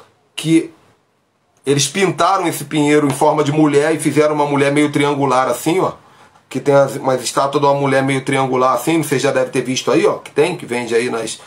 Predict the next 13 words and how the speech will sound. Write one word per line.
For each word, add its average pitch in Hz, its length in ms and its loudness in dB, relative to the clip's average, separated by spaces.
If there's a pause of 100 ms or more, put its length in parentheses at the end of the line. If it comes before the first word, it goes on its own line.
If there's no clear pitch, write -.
(120)
nas 104 160 -2
lojas 113 300 0
de 110 60 -10
católico, 160 540 -2 (500)
uma 113 120 -2
mulher 127 280 2
triangular 143 540 0
assim, 113 260 -8
ó, 95 120 -12 (100)
com 110 140 -2
um 113 80 -4
manto 139 280 -2
triangular. 135 560 -2